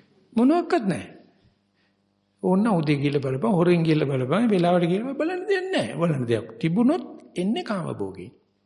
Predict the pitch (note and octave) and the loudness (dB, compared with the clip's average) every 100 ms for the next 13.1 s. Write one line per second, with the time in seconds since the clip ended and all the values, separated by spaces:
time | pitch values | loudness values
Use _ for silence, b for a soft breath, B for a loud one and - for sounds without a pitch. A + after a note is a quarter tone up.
0 | _ _ _ _ _ _ _ _ _ _ | _ _ _ _ _ _ _ _ _ _
1 | _ _ _ _ _ - E3+ B3 D#4 E4+ | _ _ _ _ _ -6 -2 -2 0 0
2 | F4+ B3+ F3+ D3+ D3 C#3 F#3+ C#4 F4 A#3+ | 2 0 2 0 -2 -4 -4 -2 -2 -2
3 | F3+ F#3+ G3 E3+ E3 E3 E3 C#3 G#2+ - | -2 -4 -4 -2 -2 -2 -2 -2 -4 -6
4 | - - - _ _ _ _ _ _ _ | -14 -16 -20 _ _ _ _ _ _ _
5 | _ _ _ _ _ _ _ _ _ _ | _ _ _ _ _ _ _ _ _ _
6 | _ _ E3+ E3+ D3+ C3+ C3 A2+ A2+ A2 | _ _ -8 -4 -2 -2 -2 -4 -8 -12
7 | G#2+ A#2 G2+ G2+ G2 A2 D#3 A3+ A3 G#3+ | -10 -10 -10 -8 -8 -2 0 2 2 2
8 | G3 G#3 F#3 A#2+ C#3+ D3+ F#3 A3 G3+ G#3 | 0 0 0 0 0 0 0 0 2 2
9 | F3 D#3 A#2 C3+ F3 B3 E4 G#3 G2 C3 | 2 2 2 0 0 -2 0 0 -2 -4
10 | - - B B B _ D#3+ F#3+ D3+ C3 | -8 -10 B B B _ 0 2 0 0
11 | E3+ E3+ A3 D#3 - F3 E3+ A3 G#3+ E3+ | -2 0 -2 -2 0 0 0 -4 -2 -2
12 | F3 F#3 A3+ A3 F#3+ G3 - A#3+ G3 D#3+ | 0 0 -2 -2 0 0 0 -4 -2 -2